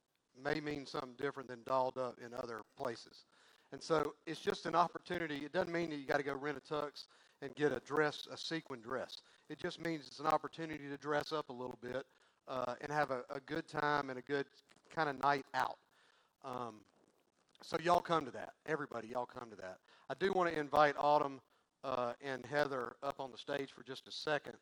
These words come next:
And there's a, there's a ministry that has been, uh, that we've had since April of eighteen. So not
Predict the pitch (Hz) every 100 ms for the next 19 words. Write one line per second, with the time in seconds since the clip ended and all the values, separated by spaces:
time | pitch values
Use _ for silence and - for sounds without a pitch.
0 | _ - _ _ - 143 139 127 131 147
1 | 151 147 143 165 214 202 - 156 151 135
2 | 143 139 139 127 143 127 - - 135 127
3 | 113 - _ _ _ _ _ 156 139 135
4 | - 175 160 131 127 - _ - 151 131
5 | 139 160 165 151 143 139 135 - 139 139
6 | - 156 139 113 107 - - _ - -
7 | 143 131 113 - _ _ 156 160